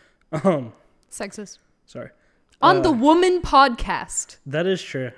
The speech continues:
Speaker 2: On the, on the
Speaker 1: Okay.
Speaker 2: groundbreaking first female guest.
Speaker 1: Well, you know, since we have to be, uh, politically correct now,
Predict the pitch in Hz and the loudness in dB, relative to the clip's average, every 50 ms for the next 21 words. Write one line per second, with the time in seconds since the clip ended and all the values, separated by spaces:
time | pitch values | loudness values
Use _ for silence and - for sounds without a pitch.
0 | _ - 302 339 381 381 370 349 370 349 302 - 302 370 349 339 339 311 233 226 | _ 0 2 2 4 2 0 -2 -2 -2 -2 0 0 0 0 0 -2 -4 -4 -8
1 | 233 240 - 262 254 254 285 320 370 370 349 - 311 311 302 269 294 294 254 262 | -10 -8 -4 0 2 4 4 4 2 0 -2 -4 -4 -4 -4 -4 -4 -4 -4 -6
2 | 240 - - 302 294 311 302 - - - - - 247 247 254 254 240 233 226 226 | -8 -8 -6 -4 -2 -2 -4 -4 -8 -16 -14 -10 -8 -6 -4 -4 -4 -4 -6 -6
3 | 202 190 185 170 185 170 - - - - _ _ _ _ _ _ _ _ _ - | -6 -8 -8 -8 -10 -12 -14 -18 -20 -20 _ _ _ _ _ _ _ _ _ -4
4 | 139 147 160 160 160 160 160 - - - - 135 139 139 135 139 - - - - | -2 0 0 0 0 -2 -6 -14 -16 -10 -8 -4 -4 -4 -4 -4 -6 -8 -4 -4
5 | 196 214 - 226 202 185 196 202 196 - 160 143 151 151 139 135 135 139 135 135 | -4 -2 -2 -2 0 0 0 0 0 -2 -4 -2 -2 -2 -2 -2 -2 -2 -4 -4
6 | 131 127 120 - - 160 156 185 190 165 147 - 147 143 131 123 - 139 123 131 | -4 -4 -6 -6 -6 -4 -2 -2 -2 -2 -4 -4 -6 -8 -6 -6 -8 -8 -6 -4
7 | 139 139 123 - - 127 113 117 117 117 | -4 -6 -6 -10 -14 -14 -12 -12 -12 -14